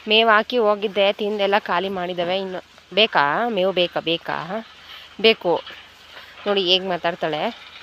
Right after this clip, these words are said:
ಮೇವು ಬೇಕಾ ನಿಂಗೆ? ಖಾಲಿ ಮಾಡಿದ್ಯಾ? ಚೆಲ್ಲಿ ಎಲ್ಲ ರಂಪ ಮಾಡಿದ್ಯಾ?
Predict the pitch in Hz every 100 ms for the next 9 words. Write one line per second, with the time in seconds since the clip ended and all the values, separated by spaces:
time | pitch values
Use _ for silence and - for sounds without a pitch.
0 | - - - - - - - - - 233
1 | 233 254 240 240 233 196 170 160 180 247
2 | 226 214 - - - - - - - 226
3 | 262 285 262 233 247 226 180 165 - -
4 | - - 220 240 254 196 208 190 202 247
5 | 233 190 180 170